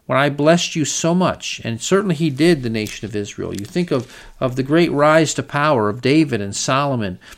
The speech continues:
and the great glories that God gave his people and the land that he gave them, that he, he described as flowing with milk and honey, a, gr-, a great place to live, a wonderful, uh, heritage, giving them the word of God.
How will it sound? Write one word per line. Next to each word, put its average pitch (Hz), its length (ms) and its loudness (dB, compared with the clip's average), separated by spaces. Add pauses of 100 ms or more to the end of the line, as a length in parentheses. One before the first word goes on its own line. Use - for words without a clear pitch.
(140)
and 120 140 -2
the 123 60 -2
great 147 300 2
glories 139 500 2
that 113 160 -6
God 131 240 -2
gave 131 380 0 (200)
his 123 220 -4
people - 560 -4 (340)
and 120 140 -2
the 117 60 0
land 156 340 2
that 135 100 -10
he 123 60 -2
gave 131 340 0
them, 104 380 -2
that 117 180 -2
he, 123 140 -6
he 127 300 -6
described 131 560 0
as 120 120 -4
flowing 175 380 0
with 127 180 -2
milk 120 220 -4
and 104 100 -6
honey, 92 300 -8 (220)
a, 139 100 -4
gr-, 143 160 -6
a 156 100 4
great 175 400 0
place 110 340 -4
to 101 100 -8
live, 92 360 -8 (240)
a 147 60 -4
wonderful, 165 640 2 (220)
uh, 117 100 0
heritage, 160 540 4
giving 175 260 4
them 170 160 2
the 151 80 0
word 156 240 2
of 139 120 -6
God. 104 360 -2